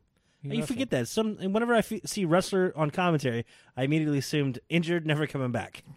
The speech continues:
Speaker 1: Yeah.
Speaker 2: But, uh, no, that's nice to see somebody be able to stand up from the desk and, uh, go at you.
Speaker 1: All right, so somewhere back, I think it was Kane, yeah, why bury E C three?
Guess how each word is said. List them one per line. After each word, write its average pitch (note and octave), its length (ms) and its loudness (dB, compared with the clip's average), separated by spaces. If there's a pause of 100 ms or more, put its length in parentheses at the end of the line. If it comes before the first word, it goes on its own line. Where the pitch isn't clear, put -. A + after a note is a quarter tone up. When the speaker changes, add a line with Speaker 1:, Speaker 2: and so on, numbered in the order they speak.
Speaker 1:
Yeah. A#2 100 -12 (380)
Speaker 2:
But, C3+ 220 6
uh, C#3+ 300 6
no, A3 420 0
that's C#3+ 240 -4
nice G3+ 200 2
to E3 60 -4
see D3 140 -6
somebody C3+ 220 2
be C3 120 0
able B2 120 0
to - 20 -2
stand C3+ 240 -2
up A2+ 80 -4
from B2 100 -4
the A#2+ 60 -4
desk A#2 360 -2
and, A2 180 -6
uh, G#2 180 -4 (680)
go B2+ 240 -2
at B2+ 260 -4
you. G2+ 100 -10 (160)
Speaker 1:
All C3+ 100 -6
right, - 140 -8
so F3 340 -2 (640)
somewhere G#3+ 540 -6 (340)
back, E3+ 260 -6
I C3+ 100 -6 (500)
think F#3 520 -2
it D#3 120 -8
was B2+ 380 -6
Kane, C3 240 -6
yeah, G#2+ 240 -8
why C3 280 -4
bury C3+ 360 -6
E B2 140 -8
C A2+ 260 -12
three? F#2+ 280 -16